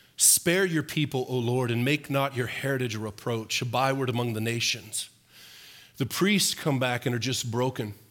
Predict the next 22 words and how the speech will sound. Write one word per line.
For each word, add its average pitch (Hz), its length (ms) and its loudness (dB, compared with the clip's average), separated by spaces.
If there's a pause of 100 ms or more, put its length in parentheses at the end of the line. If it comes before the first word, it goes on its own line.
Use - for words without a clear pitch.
(680)
pleading 190 440 4
with 147 180 -2
the 143 80 2
Lord, 131 460 2 (1120)
asking 151 420 2
him 151 160 2
to 127 140 -6
remember 135 460 2
again 113 640 -2 (160)
his - 240 -4
people. 101 500 -6 (760)
The 123 100 0
heartfelt 170 600 0
response 135 840 -2 (420)
to 127 120 -2
God's 123 420 0
judgment, 113 480 0
to 117 100 -2
his 117 220 0
reprimand, 107 640 -4 (240)
is 101 160 -6
repentance. 117 840 -6